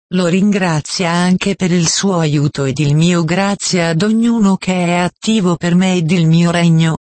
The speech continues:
consiste sempre nel fatto che gli aumento la sua ricchezza spirituale,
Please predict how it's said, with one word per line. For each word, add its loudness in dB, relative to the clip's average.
consiste -2
sempre -2
nel 2
fatto -4
che -4
gli 0
aumento 0
la 0
sua 0
ricchezza -4
spirituale, -2